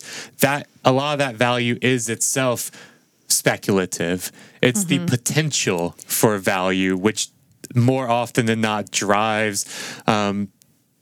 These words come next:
Speaker 1: not only tech companies now, but increasingly every industry, um, to collect as much data as they can and to invest in the infrastructure and capital needed to, like, store that data, analyze that data, process that data.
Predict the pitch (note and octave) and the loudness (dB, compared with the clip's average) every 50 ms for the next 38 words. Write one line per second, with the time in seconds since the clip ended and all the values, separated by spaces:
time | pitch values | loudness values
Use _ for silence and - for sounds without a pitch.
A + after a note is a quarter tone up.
0 | _ - - C3 C#3 D#3+ F3+ F#3+ E3+ D3 C3+ C3 - F3 E3+ - E3+ D3 C3 C#3 | _ 0 2 2 4 2 2 0 0 -2 -2 -2 -2 -2 -2 0 0 0 2 2
1 | C3+ C3 A#2+ A2 A#2+ B2 B2 B2+ A#2+ B2 A#2+ A#2 A#2 - D#3 C3+ - C#3 B2 A#2 | 0 0 -2 0 0 0 0 0 0 0 -2 0 0 0 0 0 -2 -4 -4 -2
2 | A2+ A2 - - C3 D3 D#3+ C#3 D3 C#3+ C3 G2 A2 G#2+ G2+ G2 G2+ G2 - - | -2 -2 0 0 0 0 2 2 0 0 0 0 -2 0 0 0 0 0 -2 -2
3 | - - G2 F#2+ F#2+ G2 G#2 G2+ - - - - - - A#2 A2+ A2+ A2+ A#2 A#2 | 0 0 2 2 2 0 -2 -4 -6 -10 -12 -6 -2 0 0 2 2 0 -2 -4
4 | A#2 - - C#3+ C3 B2 A#2 A#2+ - - B2+ B2 B2+ B2+ B2 - C3 A2+ G#2 A#2+ | -4 -2 0 0 0 0 0 -2 0 0 0 0 0 -2 -2 -2 -2 -2 0 0
5 | A#2+ A#2 A#2 - - - A#2 A2+ A2+ G#2+ A2+ A2+ G2+ A2 G#2+ F#2 A2 G#2+ G2+ - | 0 0 0 -2 0 0 0 0 2 0 0 0 0 0 -2 0 0 -2 0 0
6 | - A#2+ A2 G#2+ G#2+ G#2+ G#2+ - G#2+ G#2+ G#2 - - A#2+ G#2+ G#2 G#2 F#2+ A2+ A2 | 0 0 2 2 0 -2 0 0 -2 -2 -2 -2 -2 -2 -2 0 0 0 0 2
7 | A2+ A#2 A2+ - - - - A#2 A2 G#2+ G#2+ G#2+ G#2 G#2+ G#2 - - - - - | 2 0 -2 -4 -6 -6 -2 0 2 2 2 2 0 -2 -4 -6 -8 -12 -14 -12
8 | - - G#2 A#2+ A#2 A2+ A2 A2 A2 A2+ - A#2+ A#2 - - A#2 - - - A#2+ | -4 0 2 2 2 2 0 0 0 0 -2 -2 -2 0 0 -2 0 0 0 0
9 | A2 - - - B2 A2 G#2 G2+ F#2+ - - A#2 A2 G#2+ - - A2 G#2 G#2 G#2 | 0 0 -2 0 0 0 0 0 -2 -2 -2 -2 -2 0 0 0 2 2 0 0
10 | G#2+ A2 A2 G2+ G#2+ G#2 - - - G#2+ G2+ F#2+ F#2+ - - - C#3+ C3 B2+ B2 | 0 0 0 0 -2 -2 -2 -2 0 0 0 0 0 -2 -4 -2 -2 0 0 0
11 | A#2+ A#2+ A2+ G#2 A#2 A2 A2 G#2+ G#2+ G#2+ G#2+ G#2+ G#2+ G2 G#2 G#2+ A2 A2 G#2 G#2 | 0 -2 0 0 0 0 0 0 0 0 0 0 0 0 0 0 0 0 0 2
12 | G#2 G#2 G2+ F#2+ - G#2+ F#2+ F#2+ G#2 G2+ G2+ G2 F#2+ G2 - - A2+ G#2+ G#2 G2 | 2 0 0 0 -2 -2 0 2 2 2 2 2 0 0 0 0 0 0 0 0
13 | - A#2 G#2 - - G#2+ F#2+ - - G#2+ G2+ G2+ G2+ G2 | -2 -4 -4 -2 -2 -4 -2 0 2 2 2 2 0 0